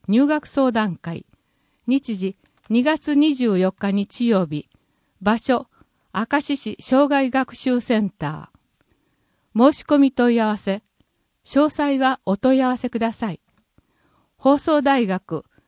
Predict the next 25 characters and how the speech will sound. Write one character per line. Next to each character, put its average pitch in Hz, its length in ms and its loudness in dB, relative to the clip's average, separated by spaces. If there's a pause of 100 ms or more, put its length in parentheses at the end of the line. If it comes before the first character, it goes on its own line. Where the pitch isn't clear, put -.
(240)
兵 294 260 2
庫 196 160 0
学 202 240 -4
習 254 180 -2
セ 233 200 0
ン 202 100 -2
タ 147 340 -10 (840)
ー。 180 40 -12
電 233 280 2
話、 208 220 0 (260)
零 277 280 2
七 294 320 2
八 185 520 -6 (360)
八 269 340 -2
零 285 300 2
五 214 160 0
の 170 260 0 (220)
零 294 300 2
零 262 320 0
五 185 300 0
二。 175 300 -4 (1500)
兵 320 140 0
庫 294 260 4
県 226 260 0
立 202 440 -4